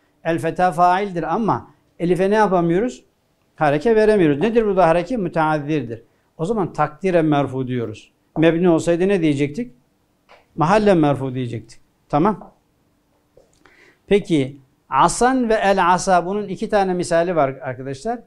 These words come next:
Yani elif iki sakinden dolayı hasfedildiği yerler var. Nedir onun misali? Asan, tenvinden dolayı hasfedildi. El asa dediğimiz zaman elif doğrudan doğruya zikredilmiş oldu orada. Ve gulami, bir misal asan verdi,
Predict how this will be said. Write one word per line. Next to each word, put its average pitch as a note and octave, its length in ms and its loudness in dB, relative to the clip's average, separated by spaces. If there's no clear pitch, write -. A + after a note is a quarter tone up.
Yani D#3 420 0
elif E3+ 280 -2
iki F#3+ 180 -10
sakinden F3 540 -2
dolayı E3 260 0
hasfedildiği D#3+ 680 -4
yerler D3 340 0
var. A2+ 220 -8
Nedir E3 240 -2
onun D3+ 200 -2
misali? D3+ 460 -4
Asan, B2+ 380 0
tenvinden C3 520 -2
dolayı A#2+ 220 -6
hasfedildi. A2+ 640 -10
El F#3 280 4
asa G3+ 280 2
dediğimiz F3 320 0
zaman F3+ 260 0
elif G3+ 260 -4
doğrudan D3 380 2
doğruya F#3 300 0
zikredilmiş C#3 580 0
oldu A#2 260 -6
orada. A2+ 380 -8
Ve F3+ 140 4
gulami, A#3+ 760 2
bir A#3+ 100 -2
misal G#3 500 2
asan A#3 340 0
verdi, F#3+ 460 0